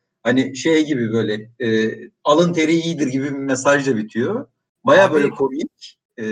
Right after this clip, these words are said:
Speaker 1: bir de şey, çok affedersin lafını böldüm.
Speaker 2: Yok,
Speaker 1: Bir de
Speaker 2: yok.
Speaker 1: bunları yaparken abi şeyi güzel işte, tüm bunları karikatürize bir şekilde, komik bir şekilde anlatırken gerçekten de arka planda da böyle işte o savaştan çıkmış İtalya'nın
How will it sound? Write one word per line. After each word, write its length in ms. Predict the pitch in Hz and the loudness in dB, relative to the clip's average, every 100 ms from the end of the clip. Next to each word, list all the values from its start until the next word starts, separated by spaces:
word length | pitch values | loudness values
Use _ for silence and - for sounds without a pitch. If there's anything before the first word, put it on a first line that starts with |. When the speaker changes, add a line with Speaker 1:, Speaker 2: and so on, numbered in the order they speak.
| 107 113 120 123 127 - - 123 | -6 -6 -8 -10 -10 -12 -18 -12
Speaker 1:
bir 60 | |
de 100 | 170 | -6
şey, 400 | 220 226 151 113 _ _ | -2 0 -2 -4 _ _
çok 220 | - 143 | -6 -2
affedersin 460 | 147 139 131 123 127 | 0 2 2 0 -4
lafını 240 | 127 190 | -4 -2
böldüm. 200 | 233 214 | -2 -2
Speaker 2:
Yok, 140 | 127 120 | -2 0
Speaker 1:
Bir 100 | 269 | 2
de 40 | |
Speaker 2:
yok. 160 | 127 180 | 2 2
Speaker 1:
bunları 200 | 202 214 | 2 4
yaparken 560 | 196 - 214 214 226 | 4 2 -2 0 2
abi 420 | 170 143 139 247 - _ _ _ _ _ | 2 2 2 -2 -4 _ _ _ _ _
şeyi 300 | - 151 196 | 2 4 4
güzel 260 | 185 135 | 4 2
işte, 220 | 117 113 123 | 2 -2 -6
tüm 200 | 156 165 | -4 -4
bunları 320 | 165 160 160 | -2 -2 0
karikatürize 640 | 160 147 151 143 147 160 | 0 0 -2 -4 -4 -2
bir 40 | 160 | -4
şekilde, 360 | 147 143 147 | -8 -10 -10
komik 300 | - 135 156 | -4 -4 -4
bir 60 | - | -10
şekilde 420 | 160 156 _ - | -8 -8 _ -4
anlatırken 480 | 139 156 - 202 123 | -2 -4 -8 -2 2
gerçekten 600 | 117 131 - - - 143 | 4 2 -2 -6 -4 -2
de 40 | |
arka 380 | 147 - - 151 | 0 0 0 -4
planda 340 | 135 147 151 156 | -4 -6 -6 -8
da 80 | |
böyle 160 | 143 131 | -4 -4
işte 200 | 131 143 | -4 -4
o 120 | 147 | -4
savaştan 560 | - - 120 117 117 143 | -4 0 2 2 -2 -4
çıkmış 340 | - _ - | -6 _ -18
İtalya'nın 540 | - 143 135 123 151 | -2 0 2 0 -2